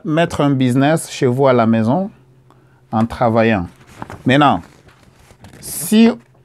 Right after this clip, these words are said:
on veut aller dans les chiffres, ça va être long pour cette vidéo. Donc, euh,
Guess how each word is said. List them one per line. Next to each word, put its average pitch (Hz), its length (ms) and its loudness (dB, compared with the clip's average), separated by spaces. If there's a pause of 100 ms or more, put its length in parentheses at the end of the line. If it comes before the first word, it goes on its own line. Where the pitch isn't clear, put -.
(140)
on 160 220 0
veut 180 120 2
aller 170 240 4
dans 160 140 0
les 139 140 0
chiffres, 208 440 -2
ça 139 120 -2
va 139 140 2
être 131 140 0
long 147 200 2
pour 123 220 -2
cette 127 200 -2
vidéo. 113 480 2 (600)
Donc, 117 320 0
euh, 104 480 2